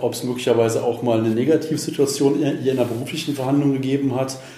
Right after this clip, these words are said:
Ja, die gab es mal. Da habe ich mich im Gespräch tatsächlich von einem sehr versierten Verkäufer auf der Gegenseite, der auch Gesellschafter, Geschäftsführer ist, tatsächlich überrumpeln lassen und dann einem Mandat zugestimmt,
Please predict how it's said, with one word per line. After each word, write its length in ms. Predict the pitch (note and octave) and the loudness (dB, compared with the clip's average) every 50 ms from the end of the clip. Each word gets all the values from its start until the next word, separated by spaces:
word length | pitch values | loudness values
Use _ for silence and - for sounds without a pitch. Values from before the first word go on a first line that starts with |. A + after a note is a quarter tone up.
| - - - - - - - - | -20 -20 -20 -20 -20 -20 -8 0
Ja, 200 | G#2+ G#2+ A#2 B2 | 2 4 4 4
die 100 | B2 A#2 | 2 2
gab 240 | A2+ A#2+ C3+ E3+ - | 2 4 2 2 0
es 160 | F#3 - - | -4 -4 -2
mal. 340 | D#3+ D#3 D#3 E3 E3 D#3+ D#3 | 0 2 4 6 6 6 4
Da 140 | D3+ B2 | 4 2
habe 140 | A#2 A#2+ B2+ | 0 0 0
ich 100 | A2+ - | -2 -4
mich 260 | C3 B2+ A#2 B2 - | -4 -4 -4 -4 -4
im 120 | - C3 B2 | -6 -6 -4
Gespräch 440 | B2 A#2+ - - C#3 B2+ B2 B2+ - | -4 -6 -4 -2 0 0 0 0 -2
tatsächlich 540 | - B2 C3 C3 C3 C3+ C3+ - C3 - | 0 0 2 2 2 0 -2 -2 -4 -6
von 160 | - - A2+ A2+ | -4 -4 -2 -2
einem 440 | G#2+ A#2 A2+ A#2 A2+ A#2 A#2 A2+ - - - - - - - - - | 0 0 0 2 2 2 0 -2 -4 -8 -14 -18 -20 -20 -20 -18 -6
sehr 200 | A2+ A#2+ B2+ C3+ | 0 2 4 6
versierten 460 | C#3 C3+ A#2+ B2 B2+ B2+ B2+ - A#2 | 6 4 4 4 0 0 0 -2 -6
Verkäufer 840 | - - A#2+ A2+ A#2 - - - E3+ E3 E3 E3 - F3+ E3+ E3+ E3 | -6 -4 -6 -6 -6 -4 0 2 2 2 2 2 2 2 2 2 2
auf 120 | D3 - | 0 0
der 100 | - D3 | 0 0
Gegenseite, 600 | C#3 C#3 C#3+ C#3+ C#3+ C3 B2 C3 C3 C3 C3 - | 2 2 2 2 2 2 4 4 2 2 2 0
der 200 | A2 A2+ A2 A2 | 2 2 4 4
auch 220 | A2 A2 G#2+ - - | 4 2 2 0 -4
Gesellschafter, 540 | A2 G2+ A2+ A#2 A#2 - - - - A2+ | -4 0 2 2 2 2 0 -2 -2 -2
Geschäftsführer 720 | G#2 - - - C#3+ C#3+ - - - - D3+ C#3+ C#3 C#3 | -4 -4 -4 -6 -6 -6 -6 -6 -2 0 2 2 4 4
ist, 220 | C#3 D3 C#3+ C#3+ - - - - - - - - - | 2 2 0 0 -2 -6 -6 -8 -10 -14 -18 -8 0
tatsächlich 480 | - B2 A#2+ B2+ B2+ A#2+ C3 C3 - | 2 2 2 2 2 0 0 -2 0
überrumpeln 500 | D3+ B2+ A2 G#2+ A#2+ C#3 C#3+ - D#3 C#3+ | 2 2 2 4 4 2 2 4 4 4
lassen 360 | C#3 C3+ C3+ C3+ - - C#3 B2+ | 6 4 4 2 2 0 0 0
und 220 | B2 A#2+ A2+ A2+ | 0 0 0 0
dann 360 | A#2 A2 G#2+ G#2+ G#2+ G#2+ G#2+ | 0 0 0 0 0 -2 -2
einem 260 | G#2+ G#2+ A2 A2 A2 G#2+ | -2 -2 0 0 0 0
Mandat 400 | G#2+ G2+ G2+ G2+ G#2 B2 B2 - | 0 0 2 2 2 2 2 0
zugestimmt, 720 | - - C3+ B2 B2 A#2 - - B2+ A#2 A#2+ A#2+ A#2 - | -4 -6 -6 -6 -6 -4 -2 0 0 0 2 0 0 -2